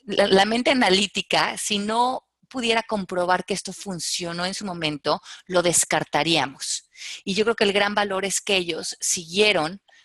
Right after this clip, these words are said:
no viviendo esto como un anhelo o como algo utópico, como, "Ay, bueno, suena bonito, pero no se puede hacer",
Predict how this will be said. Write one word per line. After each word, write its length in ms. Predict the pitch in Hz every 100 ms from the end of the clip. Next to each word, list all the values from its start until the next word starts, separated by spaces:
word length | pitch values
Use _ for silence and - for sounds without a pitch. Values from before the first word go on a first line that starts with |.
| _
no 220 | 208 240
viviendo 320 | 285 254 240
esto 160 | 233 247
como 220 | 202 190
un 100 | 196
anhelo 500 | 196 190 185 185 185
o 140 | 170
como 300 | - 165 165
algo 480 | 170 165 170 175 165 _ _
utópico, 840 | 180 - 196 170 - 185 - 170 -
como, 360 | 165 156 156
"Ay, 200 | 165 180
bueno, 400 | 180 170 160 143 -
suena 340 | - 185 185
bonito, 340 | 175 165 170
pero 180 | - 151
no 140 | 160 160
se 120 | -
puede 280 | - 151 139
hacer", 360 | - 185 147